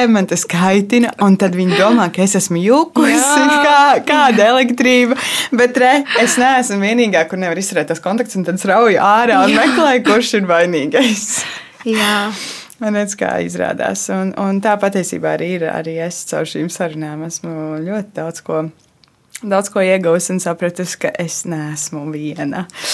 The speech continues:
Speaker 1: Bet, ā, varbūt jau sarunai noslēdzoties, jo, kā tu varbūt jūti, tā saruna īstenībā šeit esot paskrien ļoti ātri, un liekas, ka mēs tikai tikko sākām, bet, ā, nu jā, to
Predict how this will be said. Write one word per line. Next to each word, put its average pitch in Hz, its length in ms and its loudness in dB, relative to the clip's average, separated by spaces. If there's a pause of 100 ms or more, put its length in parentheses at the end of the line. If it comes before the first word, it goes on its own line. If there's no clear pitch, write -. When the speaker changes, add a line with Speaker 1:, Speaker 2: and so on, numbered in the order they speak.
(540)
Speaker 1:
Bet, 202 640 -2
ā, 202 320 4
varbūt 214 680 2
jau 190 500 4
sarunai 202 680 2
noslēdzoties, 190 1040 2
jo, 185 200 0 (220)
kā 190 260 0
tu 190 100 -8
varbūt 175 400 -2
jūti, 208 600 4
tā 175 180 -2
saruna 208 480 0
īstenībā 190 480 -2
šeit 240 420 -2
esot 190 380 -4
paskrien 175 580 -2 (360)
ļoti 214 420 -2
ātri, 165 540 -2 (400)
un 190 280 -4
liekas, 202 320 -2
ka 175 80 -6
mēs 170 240 -6
tikai 160 220 -12
tikko 196 320 -6
sākām, 220 720 -2
bet, - 280 -12
ā, 175 220 -4
nu 175 180 -6
jā, 180 160 -2
to 190 220 -4